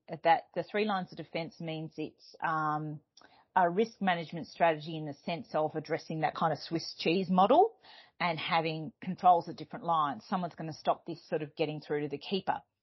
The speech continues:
What it really is about is about who can do the complying versus who can set you up to support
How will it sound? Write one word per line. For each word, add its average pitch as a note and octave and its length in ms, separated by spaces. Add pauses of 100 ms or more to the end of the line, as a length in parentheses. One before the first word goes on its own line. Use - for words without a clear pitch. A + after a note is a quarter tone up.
(520)
What D4 260
it F#4 160
really F#3+ 760
is D#3 120
about C#3+ 500 (140)
is D3+ 420 (440)
about D#3 720 (300)
who G3+ 600
can G3+ 460
do G#3 320
the F#3+ 100
complying F3 1000 (580)
versus F3 420 (140)
who G3+ 160
can F3 260 (100)
set - 240
you F3+ 120
up E3 180 (140)
to E3 320 (400)
support F#3+ 480